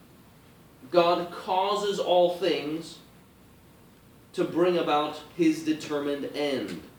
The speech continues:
God causes all things to bring about his determined end. This is called concurrence.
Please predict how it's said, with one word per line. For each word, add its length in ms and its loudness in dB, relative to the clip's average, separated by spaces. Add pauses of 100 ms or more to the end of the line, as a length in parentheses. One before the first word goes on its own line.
(600)
God 280 0
causes 500 0
all 240 2
things 380 -2
to 40 -6
bring 300 -2
about 320 -2
his 180 -6
determined 560 -6
end. 300 -4
This 160 -6
is 80 -10
called 340 -6
concurrence. 920 -6